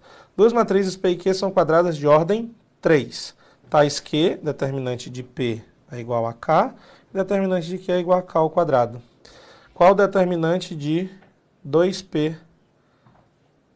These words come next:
K ao quadrado? Vezes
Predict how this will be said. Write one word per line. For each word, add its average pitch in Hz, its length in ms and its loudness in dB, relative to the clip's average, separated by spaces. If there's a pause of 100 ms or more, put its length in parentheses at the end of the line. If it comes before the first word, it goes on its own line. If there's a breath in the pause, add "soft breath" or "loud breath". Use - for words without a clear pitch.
(160)
K 147 120 0
ao 131 140 0
quadrado? 131 380 -4 (720)
Vezes 131 580 -4